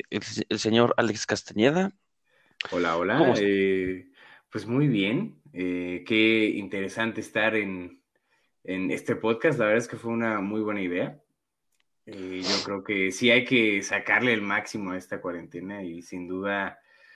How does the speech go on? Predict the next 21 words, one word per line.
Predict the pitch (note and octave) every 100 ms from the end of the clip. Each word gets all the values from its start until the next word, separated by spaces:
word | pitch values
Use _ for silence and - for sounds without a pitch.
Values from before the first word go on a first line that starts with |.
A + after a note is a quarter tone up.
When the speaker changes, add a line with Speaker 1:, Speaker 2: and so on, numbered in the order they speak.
| _ _ -
Speaker 2:
eh, | G2 F2+ F2+ F2+ F2+ F2 -
nuestro | G2+ F#2+ G2+ F#2+
host, | G#2+ A2+ B2 - - - _
eh, | - F2 E2+ E2+ E2+ E2
sí | E2 G#2+
la | G#2
armó | G#2 G2
muy | G2 F#2+
bien, | D#2+ D#2+ - _
¿no? | D#2+ E2+ F#2+ F#2+
Eh, | E2 D#2+ D#2+ _ _ _ - _ _ _ -
eh, | F2+ F2+ F#2+ F#2+
es-, | A#2 -
se | - D3
abre | E3+ E3+
un | D#3+ D#3+ D#3 C#3
curioso | - A2+ A#2+ B2+ -
espacio | - B2 B2 A#2
de | F#2 F2
diálogo | F#2+ F#2+ G2+ G2 F#2 F2
entre, | F2 E2 E2 D#2+